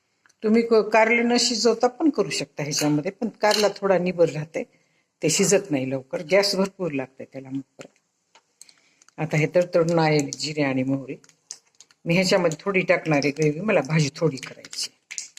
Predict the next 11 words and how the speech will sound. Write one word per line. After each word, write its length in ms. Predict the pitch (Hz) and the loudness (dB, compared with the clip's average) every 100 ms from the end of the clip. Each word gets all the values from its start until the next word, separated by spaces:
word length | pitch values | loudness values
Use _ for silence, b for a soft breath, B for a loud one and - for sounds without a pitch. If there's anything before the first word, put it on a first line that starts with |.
| - _ - - 69 | -20 _ -16 -16 -16
हो 60 | |
का? 160 | - - _ - - - - - - - - - - - - - - - - - - - - - - - - - - - - - - - - - - - - - - - - - - - - - - | -20 -20 _ -20 -20 -10 -6 -2 -2 -2 -2 -2 -2 -2 -2 -2 -2 -2 -2 -2 0 0 0 0 0 0 0 -2 -2 -2 -2 -4 -4 -2 -2 -2 -2 -2 -2 -2 -2 -2 -4 -2 -2 -2 -2 -2 0
आणि 100 | 180 | 0
स्टीलच्या 460 | - 240 254 294 285 | 2 2 2 4 4
कढईमध्ये 520 | 277 254 240 226 226 | 6 6 6 4 4
कधीच 300 | 240 220 208 | 2 2 0
सुद्धा 200 | 214 208 | 2 2
ग्रेव्ही 280 | 196 202 185 | 4 4 4
भाजू 340 | 160 170 156 165 | 2 0 2 2
नका 300 | 147 143 143 | 2 2 0
बरं, 160 | 175 | 0